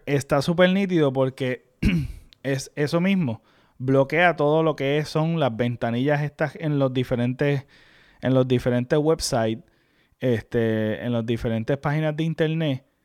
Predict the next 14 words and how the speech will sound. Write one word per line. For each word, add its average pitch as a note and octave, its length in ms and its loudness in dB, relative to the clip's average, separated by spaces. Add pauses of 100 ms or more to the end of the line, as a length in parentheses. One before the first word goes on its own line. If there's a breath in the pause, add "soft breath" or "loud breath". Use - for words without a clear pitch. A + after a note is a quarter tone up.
(580)
que A#2+ 140 -2
siempre B2 400 -2
tienen D3+ 280 -2
como C#3 300 -2
unos C3+ 200 -2
anuncios D3 680 -2
y C3 40 -2
unas B2 200 -4
cosas C#3+ 500 0
alrededor C3 520 2
y B2 60 0
es A2+ 60 0
un A#2+ 120 -2
revolú. C3+ 640 0